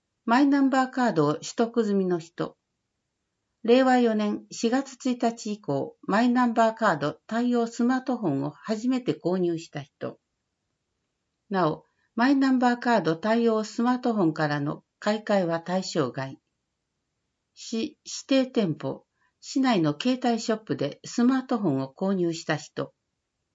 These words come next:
次のスマホ講座を受講した人。市内の携帯ショップで実施するスマホ講座や個別の相談会、エヌピーオー法人シニアネット光が実施する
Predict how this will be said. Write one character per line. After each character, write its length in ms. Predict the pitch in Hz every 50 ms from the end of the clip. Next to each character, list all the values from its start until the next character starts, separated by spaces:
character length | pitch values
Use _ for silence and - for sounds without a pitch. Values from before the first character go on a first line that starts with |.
| _ _ _ _ _ _ _ _ _ _
次 300 | - - 233 226 254 277
の 160 | 254 240 214 208
ス 160 | - - 220
マ 160 | 233 254 247
ホ 160 | 233 247 240
講 260 | 247 - - 240 208
座 180 | 160 156 143 131
を 40 | 131
受 240 | 127 127 156 160 156
講 280 | 160 - 196 196 196
し 160 | 190 - -
た 120 | _ 170 160
人。 400 | 151 - _ _ 151 139 - _ _ _ _ _ _ _ _ _ _ _ _ _ _ _ _ _ _ _ _
市 220 | _ - - 285 262
内 220 | 269 262 233 196
の 280 | 160 160 160 160 - _ _
携 180 | - 247 254 262 - 277
帯 140 | 262 254
シ 140 | 247 - 247
ョ 20 | 240
ッ 20 |
プ 180 | 240 - - 151
で 120 | 156 147
実 360 | 143 - 170 160 - - 208 196
施 0 |
す 180 | - - 165
る 240 | 156 160 165 165 - _ _ _ _
ス 200 | - - - 220
マ 160 | 226 262 277 262
ホ 140 | 262 254
講 260 | 254 - - 247 220 185
座 160 | 160 156 143
や 240 | 135 131 147 - - _ _
個 140 | _ - 214
別 260 | 220 269 262 262 -
の 160 | 247 247 240 233
相 240 | - - 240 233
談 220 | 233 220 196 160 151
会、 260 | - 143 135 123 - _ _ _ _ _ _ _ _ _ _ _ _ _
エ 140 | - 190 214
ヌ 180 | 226 277 277 269
ピ 240 | - 269 269 269
ー 60 | 269 262
オ 80 | 262
ー 20 | 240
法 240 | - - 240 208
人 300 | 165 156 151 143 139 143 - _ _
シ 200 | - - - 233
ニ 160 | 247 269 269
ア 80 | 262 262
ネ 120 | 254 254
ッ 120 | 254 247 -
ト 120 | - 147
光 360 | 147 - - 226 214 208 202
が 140 | 165 160 151
実 360 | 139 - 160 160 - - 208
施 20 | 202
す 200 | - - 170 160
る 240 | 165 156 - -